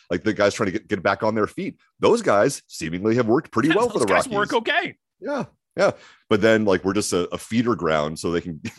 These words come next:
Speaker 1: <laughs> get their, their, you know, uh, their
Speaker 2: Yeah,
Speaker 1: mojo
Speaker 2: so they can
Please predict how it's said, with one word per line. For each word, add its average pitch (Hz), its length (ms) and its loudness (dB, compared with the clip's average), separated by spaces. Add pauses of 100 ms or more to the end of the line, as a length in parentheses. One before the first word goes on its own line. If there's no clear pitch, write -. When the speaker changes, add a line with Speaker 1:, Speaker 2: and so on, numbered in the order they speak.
(140)
Speaker 1:
<laughs> - 320 -20
get 98 200 -2
their, 80 340 2 (440)
their, 85 240 -2 (340)
you 80 140 -4
know, - 140 -8 (440)
uh, 69 400 0 (180)
their 87 100 0
Speaker 2:
Yeah, 82 60 -2
Speaker 1:
mojo 87 160 2
Speaker 2:
so 87 80 2
they - 20 0
can - 20 -6